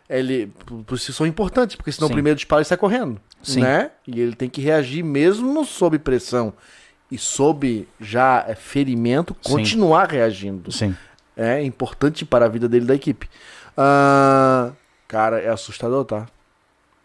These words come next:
Speaker 1: Saber que a bola de fogo tá na tua direção, cara.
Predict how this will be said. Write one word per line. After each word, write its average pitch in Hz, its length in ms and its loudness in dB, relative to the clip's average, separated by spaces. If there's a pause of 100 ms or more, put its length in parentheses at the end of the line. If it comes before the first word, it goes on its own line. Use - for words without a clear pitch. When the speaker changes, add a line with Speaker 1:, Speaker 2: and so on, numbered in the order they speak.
(120)
Speaker 1:
Saber 120 300 0
que 123 140 -2
a 123 80 4
bola 120 260 2
de 120 100 -12
fogo 120 260 -8
tá 127 220 -2
na 143 140 -6
tua 131 140 -6
direção, 131 460 -8
cara. 113 200 -8